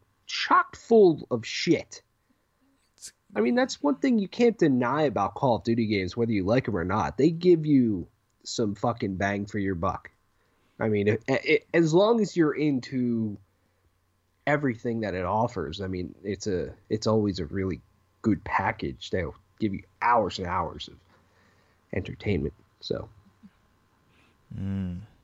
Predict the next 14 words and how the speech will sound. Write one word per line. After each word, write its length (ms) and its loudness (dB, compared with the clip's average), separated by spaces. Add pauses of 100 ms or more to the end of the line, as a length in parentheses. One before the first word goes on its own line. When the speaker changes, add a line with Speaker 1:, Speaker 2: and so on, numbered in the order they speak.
(280)
Speaker 2:
Mm-mm. 500 -6 (280)
I'm, 260 0
I'm 140 2
a 40 4
little 220 2
confused 640 -6
with 480 -8
some 240 0
of 80 -2
the 80 0
multiplayer 680 0
stuff 300 -6
here. 420 -4
Um, 380 -2